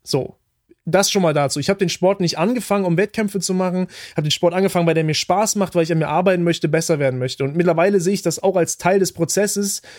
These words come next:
mit Verletzungen lernen umzugehen, zu gucken, w-, wie sind die Ursachen, was sind die Symptomatiken, wie kann ich sowas reparieren. Und allein das ist für mich schon Progress, dieses Wissen mitzunehmen, daran ar-, zu arbeiten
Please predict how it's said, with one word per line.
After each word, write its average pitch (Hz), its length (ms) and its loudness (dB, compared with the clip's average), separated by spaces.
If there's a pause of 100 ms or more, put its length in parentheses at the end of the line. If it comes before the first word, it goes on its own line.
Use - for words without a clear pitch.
(160)
mit 170 120 0
Verletzungen 175 600 0
lernen 160 240 2
umzugehen, 185 560 2
zu - 100 -6
gucken, 185 380 -2
w-, 170 80 -12
wie 160 420 -2
sind 180 200 0
die 180 60 -6
Ursachen, 170 480 2
was 165 180 2
sind 165 120 -2
die 160 60 0
Symptomatiken, 165 800 0 (260)
wie 180 120 0
kann 185 180 2
ich 170 100 0
sowas 160 400 0
reparieren. 196 540 2
Und 165 180 -4
allein 185 260 2
das 196 240 0
ist - 120 -4
für 185 80 0
mich 190 140 0
schon 170 220 -4 (160)
Progress, 165 540 2
dieses 151 320 -2
Wissen 196 260 0
mitzunehmen, 165 540 0
daran 147 200 -2
ar-, 160 240 -6
zu 165 120 -4
arbeiten 170 480 0